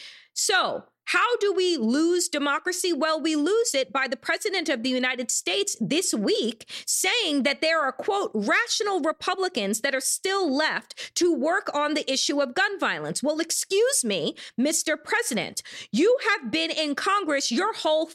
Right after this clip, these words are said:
fucking life, and we have never had any type of rational gun laws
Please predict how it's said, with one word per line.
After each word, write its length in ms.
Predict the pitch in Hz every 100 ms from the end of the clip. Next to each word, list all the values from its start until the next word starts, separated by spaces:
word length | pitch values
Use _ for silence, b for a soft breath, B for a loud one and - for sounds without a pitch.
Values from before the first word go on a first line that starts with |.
| -
fucking 340 | 320 - 294 262
life, 480 | 220 190 - - B B
and 200 | 262 269
we 100 | 381 403
have 120 | 262
never 440 | 269 349 480 453
had 420 | - 220 151 185 B B -
any 300 | 415 508 480
type 440 | - 220 170 262 B B
of 160 | 320 254
rational 840 | 226 269 427 - 415 370 339 349 - 190
gun 380 | 311 330 339 330
laws 480 | 226 254 254 247 247